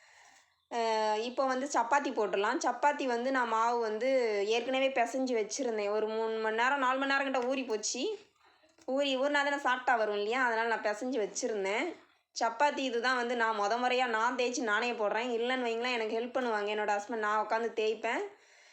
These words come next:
ஷைடி செஞ்சு வச்சுட்டு நான் வந்து கல் அடுப்புல வச்சுட்டு நான் போய் கீழே உட்காந்து தேய்ச்சேன்னா அவங்க தான் எனக்கு போட்டு கொடுப்பாங்க. நான் எண்ணெய் தேய்ச்சி போடுறேன், ஆனா வந்து என்னோட ஹஸ்பண்ட் எண்ணெயே இல்லாம செமையா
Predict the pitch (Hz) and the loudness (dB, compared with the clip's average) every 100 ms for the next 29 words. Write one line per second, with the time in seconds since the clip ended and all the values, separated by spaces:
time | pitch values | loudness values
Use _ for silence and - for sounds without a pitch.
0 | _ - 262 247 262 - 277 269 285 254 | _ -2 2 2 2 0 0 0 0 0
1 | 277 247 392 285 247 247 269 247 247 240 | 0 -2 0 2 2 0 2 2 4 2
2 | 240 247 226 - 285 247 240 240 240 226 | 0 0 -2 -4 -2 -2 -2 -2 0 0
3 | 226 233 240 233 233 226 277 240 233 233 | 0 -2 0 -2 -2 -2 0 0 0 0
4 | 226 202 220 220 214 190 214 277 277 233 | -2 -2 -4 -4 -4 -4 -2 0 2 2
5 | 226 233 302 302 285 254 226 208 220 269 | 2 0 -2 -2 -4 -4 -2 0 0 0
6 | 247 262 254 233 233 277 247 226 220 - | 2 2 2 0 0 -2 0 0 0 -2
7 | 262 233 220 240 294 294 294 269 233 226 | -4 0 0 0 2 2 2 2 2 2
8 | 254 381 - - - - - 247 240 277 | 0 -2 -4 -14 -20 -18 -4 -2 0 2